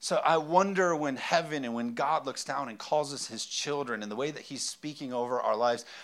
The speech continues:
I wonder if it's because it's implying that we should have the same desires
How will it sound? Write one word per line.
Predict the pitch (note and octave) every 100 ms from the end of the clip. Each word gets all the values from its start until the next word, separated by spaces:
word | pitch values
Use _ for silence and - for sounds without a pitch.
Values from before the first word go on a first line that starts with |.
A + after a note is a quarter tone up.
| -
I |
wonder | C#3 F3 G3
if | E3+ C#3+
it's | D#3 -
because | D3 - C#3+
it's | C#3 -
implying | D3+ C3+ - D#3 E3 D#3
that | B2+
we | C3+ F3+
should | - D#3
have | C3+
the | B2
same | - D3+ D3+
desires | C3 A2+ C3 C#3+ C#3 G#2